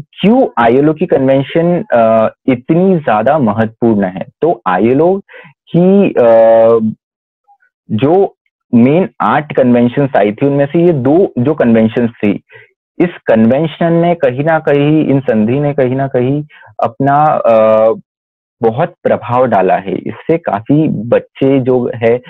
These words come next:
वो एनजीओज़ के द्वारा, वो सरकारों, अलग-अलग सरकारों के द्वारा रेस्क्यू किए गए हैं, क्योंकि हमको ये देखने को मिलता कि एक देश से दूसरे दे-, देश इनको ट्रैफिक कर दिया जाता था।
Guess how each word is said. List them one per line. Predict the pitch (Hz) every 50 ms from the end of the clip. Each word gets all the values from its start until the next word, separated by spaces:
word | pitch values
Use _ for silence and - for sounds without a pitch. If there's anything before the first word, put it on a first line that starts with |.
| - 147 120 -
वो | 107 110 113 120 127 - -
एनजीओज़ | 104 101 107 104 104 120 120 139 147 143
के | - - 147 139
द्वारा, | 127 123 120 113 110 113 113
वो | 113 110 117
सरकारों, | 117 - - - - - 98 98 98 101 127 135
अलग-अलग | 127 113 110 110 110 117 120 113
सरकारों | - - 101 - - - 95 98 110 127
के | - - 147
द्वारा | 131 123 110 107 104 113 113 123 - - - - _ -
रेस्क्यू | 104 110 110 113 - - 135 135 131
किए | 110 - 117 107 104
गए | 98 98 95 92
हैं, | 92 101 104
क्योंकि | 98 - 110 - 131
हमको | 131 123 123 123 117 117 117 _ - 131 123
ये | 120 120
देखने | 113 107 101 98 - - 123 120
को | 135 131
मिलता | 123 117 113 117 117
कि | 117 - 170
एक | - 110 113 113 113
देश | 117 113 113
से | 117 -
दूसरे | 117 107 107 110 - 120
दे-, | 117 113 131 135 _ - - - - _ _ -
देश | 107 120 139 139 -
इनको | 131 120 117 143 196
ट्रैफिक | 190 - - 123 113 113 113 - 147 -
कर | 139 113
दिया | 104 104 107 -
जाता | 92 92 85 - 92 92
था। | - 104 90